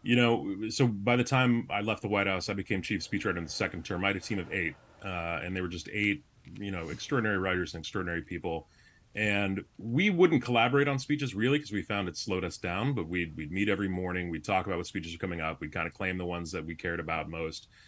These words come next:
And it's a, it's a solitary endeavor most of the time. You're sitting at your computer,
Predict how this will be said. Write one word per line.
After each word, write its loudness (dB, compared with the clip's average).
And 4
it's -2
a, 6
it's 2
a 0
solitary 4
endeavor -4
most -6
of -2
the -6
time. -6
You're -6
sitting 0
at 0
your 0
computer, 0